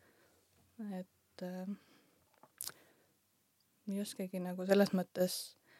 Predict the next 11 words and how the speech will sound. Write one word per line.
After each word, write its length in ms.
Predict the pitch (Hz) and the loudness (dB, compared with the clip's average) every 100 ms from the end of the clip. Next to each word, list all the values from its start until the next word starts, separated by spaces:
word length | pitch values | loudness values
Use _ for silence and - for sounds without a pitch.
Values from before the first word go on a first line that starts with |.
| - - - | -20 -20 -2
muid 560 | 202 202 214 180 - 180 | 6 8 10 8 6 8
asju 360 | 190 - - 185 | 8 6 -2 -2
nagu 160 | 180 | 6
välja 280 | 185 196 180 | 10 12 10
tuua, 420 | 190 190 180 175 | 10 8 8 6
aga 140 | 175 185 | 6 10
üldiselt 480 | 202 190 185 180 - | 10 10 6 4 6
on 160 | 185 180 | 6 6
jah, 140 | 185 - | 2 0
nagu 240 | 180 175 | -6 -6
see, 240 | 180 180 | -8 -8